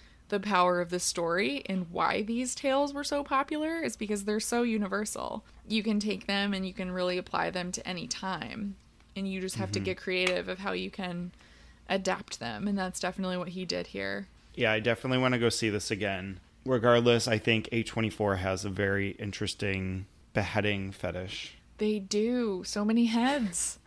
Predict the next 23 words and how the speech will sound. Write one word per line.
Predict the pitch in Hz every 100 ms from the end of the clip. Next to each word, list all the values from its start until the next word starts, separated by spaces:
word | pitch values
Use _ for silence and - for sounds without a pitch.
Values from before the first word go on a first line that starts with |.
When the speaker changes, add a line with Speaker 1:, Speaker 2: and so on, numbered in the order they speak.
| -
Speaker 1:
And | 208 208 -
what | 190 208
did | 220 240
you | 254
think | 247 233
of | 220
Saint | - 214 208
Winifred | 190 190 226 - - - -
and | -
her | 180 185
head? | 202 - - 220 - - -
That | 220 214
whole | 233 214
plot. | - - - - - -
Speaker 2:
I | 135
mean, | 135 127
I | 120
was | 117 98 - - -
very | 107 117 107 101
perplexed | - - 101 92 -
by | 101 95
that, | 95 92 -
too. | - 98 95 92